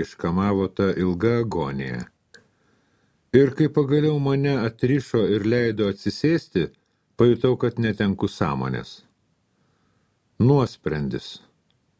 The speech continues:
Šiurpulingas mirties nuosprendis.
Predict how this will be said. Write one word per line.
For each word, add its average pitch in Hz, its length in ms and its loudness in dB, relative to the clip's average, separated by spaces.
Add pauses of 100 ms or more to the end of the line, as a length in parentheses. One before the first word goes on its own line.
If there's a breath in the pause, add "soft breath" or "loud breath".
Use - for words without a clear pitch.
(400)
Šiurpulingas 139 1040 0
mirties 117 720 0
nuosprendis. 80 840 -2